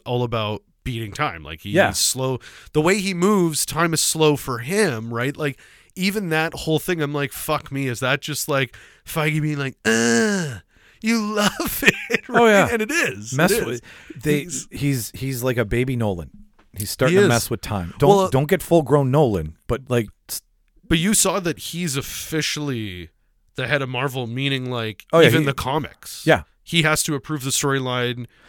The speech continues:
Speaker 1: with what they're doing, anything with Marvel.
Speaker 2: Well, that's because the storyline now
Speaker 1: Yeah.
Speaker 2: is the movies.
Speaker 1: Yeah, yeah, yeah, yeah, yeah.
Speaker 2: But
Speaker 1: Yeah.
Speaker 2: more important,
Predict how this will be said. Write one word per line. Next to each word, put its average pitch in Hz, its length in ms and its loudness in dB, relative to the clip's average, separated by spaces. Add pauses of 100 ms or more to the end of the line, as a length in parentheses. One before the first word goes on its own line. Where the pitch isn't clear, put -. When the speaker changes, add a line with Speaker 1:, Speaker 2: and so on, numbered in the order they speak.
(120)
Speaker 1:
with 143 180 4
what 151 140 6
they're 143 100 4
doing, 135 300 2
anything 143 340 -2
with 117 140 -8
Marvel. 123 220 2
Speaker 2:
Well, 117 40 4
that's 123 220 4
because 117 360 0
the - 100 -2
storyline 104 1080 0
now 90 600 -4
Speaker 1:
Yeah. 135 300 0 (240)
Speaker 2:
is 123 240 2
the 107 100 -4
movies. 110 640 0
Speaker 1:
Yeah, 165 220 8
yeah, 160 140 6
yeah, 151 180 6
yeah, 139 200 2
yeah. 127 160 0
Speaker 2:
But 131 280 8
Speaker 1:
Yeah. 117 220 2
Speaker 2:
more 147 160 6
important, 120 640 -2